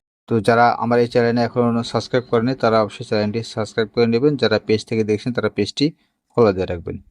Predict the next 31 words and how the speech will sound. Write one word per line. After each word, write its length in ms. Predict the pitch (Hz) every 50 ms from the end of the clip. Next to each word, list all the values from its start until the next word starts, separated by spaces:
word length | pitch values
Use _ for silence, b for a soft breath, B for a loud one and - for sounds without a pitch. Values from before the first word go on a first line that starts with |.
| _ _ _ _ _ _ _ -
তো 20 | 117 110
দেখুন 180 | 120 - 147 147 - -
এখানে 200 | 127 131 131 117 107
আপনার 180 | - - 151 151 - -
সামনের 280 | - 113 113 113 110 -
পার্টটা 220 | - 104 104 - 131 120
কাটিং 180 | 110 107 107 107
করা 120 | 113 107
হয়ে 100 | 104 101 101
গেল, 80 | 101 95 95 107
নিচের 240 | 113 110 - 135 113 107
যে 100 | 117 127 117 104 107
ঘের 160 | 107 123 117 104 -
যেটা 160 | 123 110 - 117
আছে 160 | 113 107 135 135 -
সেটা 160 | - - - 110
আগে 140 | 104 107 101 110
দেখে 140 | 101 - 104 98
নেবেন। 200 | 92 90 92 95 101 _
তো 60 | - 107
এখানে 200 | 107 - 113 107 104 104
আছে 140 | - - 156 165 b b b b b b b -
বিশ 280 | 101 98 127 120 - - 120
ইঞ্চি, 240 | 104 95 - - 101 - _ _ _ _ _ _ _ _ _ -
তো 80 | - 113 104 98 - - - 113 104
বিশের 240 | 120 120 - 143 127 127
অর্ধেক 200 | 120 120 147 135 123 120
দশ 140 | 131 123 120 - 131
ইঞ্চি। 220 | 127 117 - 165 196 226 - - -
এখন 160 | - - - - 123 117
আপনাদেরকে 460 | - - 120 110 113 110 110 - 151